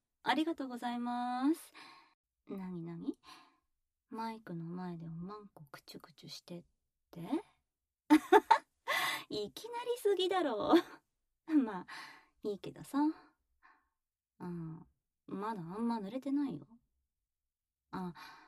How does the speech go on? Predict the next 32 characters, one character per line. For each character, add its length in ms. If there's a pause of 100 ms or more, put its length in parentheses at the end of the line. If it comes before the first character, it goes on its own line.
(460)
で 300
も 160
い 80
じ 140
っ 60
て 160
た 120
ら 60
濡 160
れ 100
て 140
く 100
る 80
か 140 (1040)
な。 80 (1040)
じ 120
ゃ 60
あ、 180 (720)
い 80
く 160
よ。 180 (960)
ち 80
ゃ 80
ん 80
と 160
聞 160
い 60
て 120
て 140
ね。 140 (1700)
う 20
ん。 600